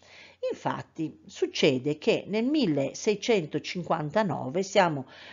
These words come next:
nell'agosto di quell'anno, ehm, una parte degli abitanti del, mm, del borgo, della zona,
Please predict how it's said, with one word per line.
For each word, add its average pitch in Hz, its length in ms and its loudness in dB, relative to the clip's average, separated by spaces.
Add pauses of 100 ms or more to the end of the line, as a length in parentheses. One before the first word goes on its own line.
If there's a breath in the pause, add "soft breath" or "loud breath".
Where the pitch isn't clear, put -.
nell'agosto 160 720 4
di 139 100 -4
quell'anno, 165 920 0 (1120 loud breath)
ehm, 170 1120 2 (640)
una 226 240 0
parte 294 380 4
degli 160 180 0
abitanti 175 840 -2
del, 151 540 0 (360 soft breath)
mm, 135 220 -14
del 131 240 -6
borgo, 156 400 4
della 135 340 -4
zona, 139 540 -4